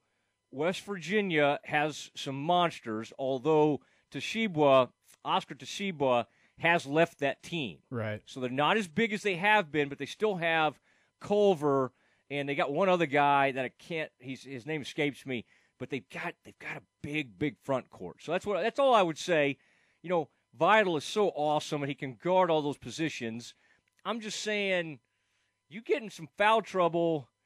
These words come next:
Speaker 1: there are teams that can bully ball you a little bit, because as great as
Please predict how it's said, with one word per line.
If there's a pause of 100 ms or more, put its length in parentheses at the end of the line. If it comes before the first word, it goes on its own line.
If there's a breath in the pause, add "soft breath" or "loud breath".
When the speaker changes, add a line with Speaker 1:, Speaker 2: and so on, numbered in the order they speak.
(440)
Speaker 1:
there
are
teams
that
can
bully
ball
you
a
little
bit,
because
as
great
as